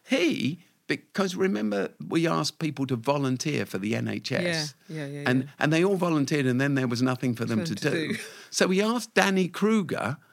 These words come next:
Speaker 1: who's a, a sitting Conservative M P, to do a report,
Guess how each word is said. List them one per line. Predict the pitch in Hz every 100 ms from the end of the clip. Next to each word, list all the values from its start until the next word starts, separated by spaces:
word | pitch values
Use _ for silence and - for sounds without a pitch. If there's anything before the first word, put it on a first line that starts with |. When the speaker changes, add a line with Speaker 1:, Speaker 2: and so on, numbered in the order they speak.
| _ -
Speaker 1:
who's | 139 127
a, | 120 110 -
a | 107
sitting | - 175 170 120
Conservative | 110 110 131 120 98 107
M | 117 107 98
P, | 139 95 - 123 - - -
to | -
do | 175 190 147
a | 151
report, | 196 202 240 208 -